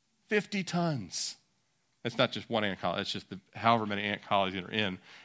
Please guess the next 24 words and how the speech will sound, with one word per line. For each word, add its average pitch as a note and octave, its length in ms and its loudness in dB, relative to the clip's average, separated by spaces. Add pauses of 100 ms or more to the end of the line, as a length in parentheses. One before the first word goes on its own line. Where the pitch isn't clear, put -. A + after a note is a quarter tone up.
a F#2+ 100 -2
square G#2 380 -4
mile. F#2 420 -4 (1400)
By C3 100 10
the C3 80 6
way, C3 140 8
all D#3 320 12
the E3 120 4
ants D3+ 300 2
in D3+ 60 0
the C#3 80 2
world C#3 320 4
combined C3+ 640 6 (260)
weigh C3 180 10
as C3 160 4
much C3 320 6
as A2 80 0
all A#2+ 180 6
the A2 80 0
people C3 360 -2
in F#2+ 60 -2
the F#2+ 40 -6
world F2 260 -4
combined. E2+ 540 -8